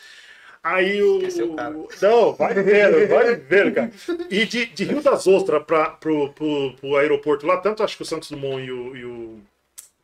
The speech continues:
Speaker 1: e o Galeão, é duas horas de, de voo, de, de carro. Aí foi dois carros, pastor Moisés, nossa, uma recepção, assim, parecia que a gente era o rei lá. Foi lá, buscou,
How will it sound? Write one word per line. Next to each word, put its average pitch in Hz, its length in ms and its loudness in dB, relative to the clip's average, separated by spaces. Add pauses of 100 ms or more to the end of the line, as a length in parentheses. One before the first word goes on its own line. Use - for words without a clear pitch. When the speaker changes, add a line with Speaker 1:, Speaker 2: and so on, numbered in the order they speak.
(600)
Speaker 1:
e 120 100 -18
o 117 240 -14
Galeão, 139 460 0 (320)
é 190 120 2
duas 233 240 2
horas 208 540 -2 (480)
de, 120 420 -14
de 117 100 -16
voo, 104 240 -20 (460)
de, 113 420 -14 (400)
de 123 120 -14
carro. 117 280 -4 (420)
Aí 147 100 -6
foi - 120 -4
dois - 220 -6
carros, 147 280 -2
pastor 139 220 -10
Moisés, 127 340 -6
nossa, 117 360 -14
uma 135 160 -10
recepção, 190 560 -10
assim, 160 260 -14
parecia 165 400 -10
que 190 140 -12
a 190 200 -6
gente 151 200 -10
era 185 100 -4
o 208 80 -4
rei 117 300 -10
lá. - 80 -20 (1000)
Foi 180 180 4
lá, 165 260 0
buscou, 175 560 -4